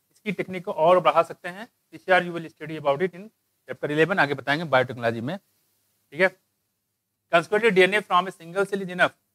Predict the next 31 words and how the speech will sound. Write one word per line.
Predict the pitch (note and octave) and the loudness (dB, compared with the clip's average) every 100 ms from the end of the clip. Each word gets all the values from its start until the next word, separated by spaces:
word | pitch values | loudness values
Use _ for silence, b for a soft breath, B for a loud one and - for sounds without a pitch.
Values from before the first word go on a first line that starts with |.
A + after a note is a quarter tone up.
| _ _ _ _ _ | _ _ _ _ _
एक | G#3+ C4 | 4 4
single | - - F#3 F#3+ A#3 | 0 -8 -8 0 0
cell | A#3 A#3 A#3 A#3 _ _ _ _ _ _ _ | 0 -4 -4 -6 _ _ _ _ _ _ _
का | G3 | 2
डीएनए | F#3 F#3 F#3+ G#3 | 4 2 2 -2
मिल | F3+ | -2
जाए | E3 F3+ A#3+ - _ _ _ _ | 4 4 4 0 _ _ _ _
और | C#3+ | -8
वही | D#3 F#3 A#3 | -2 0 2
काफ़ी | G3+ F#3 G3+ | 4 4 4
है | G3 | 2
डीएनए | D#3 D3+ F3 | 2 -2 -2
fingerprinting | G3+ D3 C#3 E3 D3+ C3+ D3+ C#3+ | -10 -12 -12 -12 -12 -16 -16 -14
करने | C3+ C3+ | -14 -14
के | B2+ | -18
लिए। | A#2 | -20
तो | G2 _ _ _ _ D3 | _ _ _ _ _ -4
डीएनए | E3+ F#3 A#3 | 0 2 2
फिंगरप्रिंटिंग | G#3+ F#3 F3+ E3+ D#3+ G3 | 0 -4 -4 -6 -10 -8
करने | F3 D#3 E3 | -6 -6 -4
के | |
लिए | F#3+ | -4
बहुत | D3+ C3+ F#3+ F#3+ | 0 2 4 2
बड़ा | D3+ D#3 | 4 6
डीएनए, | F3 C#3+ C#3 E3+ | 4 0 -4 -2
ये | F#3+ | -2
बहुत | C3+ D#3+ | -2 -6
ज़्यादा | D3 C3+ D3+ | 0 0 0
डीएनए | C3+ C3+ | -4 -8
की | B2+ | -2
जरूरत | D3+ | 0